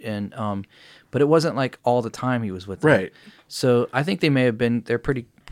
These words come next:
Speaker 1: pretty soon after. I think what was happening is word was getting out that this dude rose from the dead, so people would show up to see the tomb empty.
Speaker 2: Right.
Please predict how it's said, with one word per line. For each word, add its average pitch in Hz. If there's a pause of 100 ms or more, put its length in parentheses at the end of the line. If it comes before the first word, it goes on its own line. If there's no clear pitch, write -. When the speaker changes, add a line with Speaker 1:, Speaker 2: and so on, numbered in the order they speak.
(100)
Speaker 1:
pretty 135
soon 143
after. 120
I 139
think 180
what 160
was 135
happening 139
is 110
word 127
was 120
getting 120
out 117
that 107
this 117
dude 120
rose 117
from 110
the 123
dead, 123
so 113
people 127
would 110
show 120
up 101
to 107
see 123
the 101
tomb 123
empty. - (100)
Speaker 2:
Right. 101